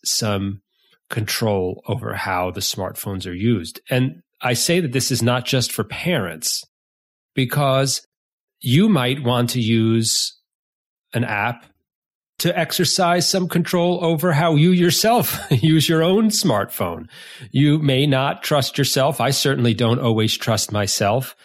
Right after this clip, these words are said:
you know, not to use my smartphone at certain times. And I often find it easier to set limits using an app or the phone's own built-in settings,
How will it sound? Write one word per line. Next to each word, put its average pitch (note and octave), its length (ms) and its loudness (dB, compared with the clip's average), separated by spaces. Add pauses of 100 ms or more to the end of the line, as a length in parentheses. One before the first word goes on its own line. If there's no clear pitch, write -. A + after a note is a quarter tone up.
(240)
you G#2+ 60 -4
know, B2 180 -2
not A2 380 -2
to B2 100 -4
use A#2+ 400 2
my B2 100 0
smartphone B2 680 0
at A2+ 100 -2
certain A#2+ 360 -2
times. A#2+ 560 -2 (360)
And A#2 200 0
I A2 420 0 (200)
often B2+ 360 0
find A2+ 340 0
it A#2+ 100 0
easier A#2+ 720 0 (360)
to A2+ 460 0
set C3+ 380 -2
limits B2 580 0 (240)
using A#2 440 2
an G#2 80 -2
app G#2+ 360 -4
or G#2 320 -2
the F#2+ 100 -6
phone's G#2 640 -2
own A2 280 0
built-in G#2+ 560 -2
settings, F#2 840 -4